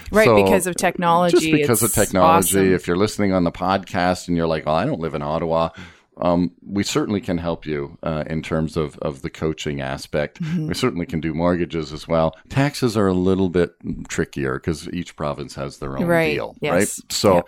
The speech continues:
Speaker 1: Yeah. Okay.
Speaker 2: okay, by way of introduction, we have a little more introduction because today's show, we have some sponsors, some people who just wanna see the show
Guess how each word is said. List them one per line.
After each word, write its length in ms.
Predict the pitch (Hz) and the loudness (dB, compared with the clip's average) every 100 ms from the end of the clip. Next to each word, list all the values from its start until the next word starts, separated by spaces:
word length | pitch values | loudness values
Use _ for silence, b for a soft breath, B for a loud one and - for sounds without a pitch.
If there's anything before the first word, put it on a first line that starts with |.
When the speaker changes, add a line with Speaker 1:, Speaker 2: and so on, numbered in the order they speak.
| B | B
Speaker 1:
Yeah. 80 | 170 | -4
Okay. 320 | 175 240 247 | 2 2 2
Speaker 2:
okay, 220 | 120 151 92 | 4 4 4
by 220 | 117 135 | 4 6
way 160 | 151 | 6
of 100 | 151 | 6
introduction, 600 | 139 131 120 120 - 127 - | 4 4 6 4 4 0 2
we 140 | 120 | 2
have 140 | 117 104 | 4 4
a 60 | |
little 340 | 101 117 175 180 | 4 4 2 2
more 260 | 135 107 | 2 4
introduction 580 | 101 98 92 90 - 92 | 4 4 2 0 0 0
because 360 | 90 113 113 - | 0 0 0 -2
today's 560 | - 101 117 131 147 | -6 2 4 4 2
show, 400 | - 104 85 90 - B B 90 | 0 0 2 0 -4 B B -4
we 260 | 101 131 | 2 2
have 280 | 123 113 104 | 4 2 2
some 180 | - 95 | -2 -6
sponsors, 760 | - - 110 127 127 131 120 | -6 -2 2 2 2 0 0
some 160 | 110 95 | 0 -2
people 380 | 113 110 107 95 | 0 -2 0 0
who 160 | 98 | -2
just 260 | 90 110 - | 0 -2 0
wanna 240 | 101 104 | 0 0
see 380 | 90 - 123 160 | -2 -2 0 0
the 120 | 120 | 0
show 460 | 107 - 98 104 | -2 -2 0 -2